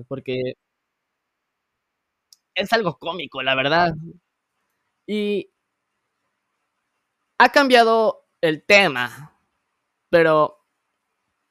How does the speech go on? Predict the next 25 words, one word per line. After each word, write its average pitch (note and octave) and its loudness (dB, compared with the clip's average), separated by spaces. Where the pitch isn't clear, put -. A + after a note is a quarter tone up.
¿alguien C4+ 4
más B3 4
ha A#3+ 4
intentado G3+ 2
seguir F#3 0
una C4 2
receta G3 0
de G3 2
cocina F#3 -2
en F#3 2
YouTube F3+ 0
y D#3+ -2
se F3 0
termina F#3 0
preguntándose D#3+ -2
si - 0
el D#3 0
chef G#3 -2
está G#3+ -2
seguro G3 -2
de E3+ 2
lo D3+ -4
que D3 -10
está F3 -4
haciendo? E3 -4